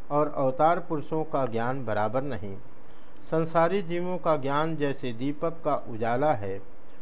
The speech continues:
उससे घर के भीतर ही प्रकाश होता है और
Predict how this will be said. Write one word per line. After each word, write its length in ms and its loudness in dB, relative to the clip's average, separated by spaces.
उससे 340 2
घर 280 0
के 200 -2
भीतर 420 0
ही 160 0
प्रकाश 520 0
होता 300 0
है 240 -2
और 320 2